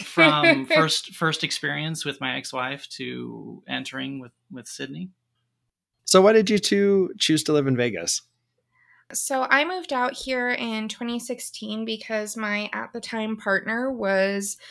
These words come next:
Speaker 3: uh, given the opportunity to relocate if he so chose. He decided to say yes and take the position out in Vegas. And, uh, I was so desperate to get away from Orlando that I was like,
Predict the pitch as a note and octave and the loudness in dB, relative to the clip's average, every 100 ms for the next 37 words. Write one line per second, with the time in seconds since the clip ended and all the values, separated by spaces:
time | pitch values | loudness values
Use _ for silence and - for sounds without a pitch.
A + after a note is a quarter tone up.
0 | - - - G3+ F#3 F3+ G#1+ - _ _ | -20 -14 -2 0 2 0 -6 -10 _ _
1 | - G3+ A#3+ B3 G#3+ G#3 G#3+ - A#3 G3 | -2 2 2 2 2 0 -2 -4 -2 -2
2 | G3 G#3 - A3 G#3 G#3 A3 G3 F#3 - | -2 -2 -4 -4 -4 -2 0 0 -2 -2
3 | G#3+ A#3 G3 G3 G#3 G3+ G#3 G3 - F#3 | -4 -2 -4 -4 -10 -8 -6 -4 -4 -4
4 | F#3+ B3+ E4+ - - - - _ - A#3 | -4 -6 -8 -14 -18 -20 -20 _ -4 0
5 | C4+ C4+ A#3 C4 B3+ C#4 C#4 - G3 F3 | 0 2 0 0 -2 -4 -2 0 0 0
6 | - - - F3 G3+ G3 F#3 F#3+ A3 A#3+ | -2 -2 -2 -2 -2 -2 -4 -4 -8 -4
7 | G3+ G3 G#3+ G3+ G3+ B3+ G3 E3 - G3+ | -2 -2 -2 -4 -2 -4 -2 -4 -2 -2
8 | B3 - - F#3 F#3+ F#3+ F#3 F3+ F#3 - | -4 -6 -4 -4 -2 -2 -2 0 0 0
9 | G#3 A3+ G3 F#3+ - G#3 G#3 G3 F#3+ G#3+ | 0 0 -2 -4 -4 -2 -2 -4 -4 -6
10 | G3+ - G3+ G3 G3 G#3 F#3+ A3+ A#3+ G3+ | -6 -6 -6 -2 -2 0 -2 -2 -4 -2
11 | F#3+ G3 C#4 C4+ F3+ A3+ A#3+ F#3+ F#3+ G#3 | -2 -2 -2 0 2 2 0 0 0 0
12 | G#3+ F#3+ F#3 | 4 4 4